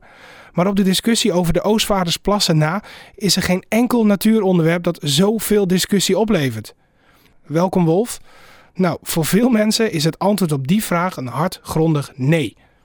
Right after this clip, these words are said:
Voor deze podcast heb ik verschillende mensen gesproken die vanuit hun beroep met de wolf te maken hebben. Voor- en tegenstanders van de wolf, die over de wolf heel verschillende standpunten en ideeën hebben,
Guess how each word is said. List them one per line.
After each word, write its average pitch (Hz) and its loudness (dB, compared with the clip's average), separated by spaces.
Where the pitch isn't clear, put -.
Voor - 0
deze 190 2
podcast 214 0
heb 196 -2
ik 175 0
verschillende 220 2
mensen 180 0
gesproken 127 0
die 151 -2
vanuit 185 2
hun 180 2
beroep 160 2
met 170 2
de 170 0
wolf 170 2
te 165 0
maken 165 0
hebben. 98 -12
Voor- 202 0
en 208 0
tegenstanders 143 0
van 131 -2
de 123 -4
wolf, 113 -10
die 151 -2
over 175 2
de 165 2
wolf 185 2
heel 190 2
verschillende 202 0
standpunten 190 2
en 165 2
ideeën 180 2
hebben, 117 -4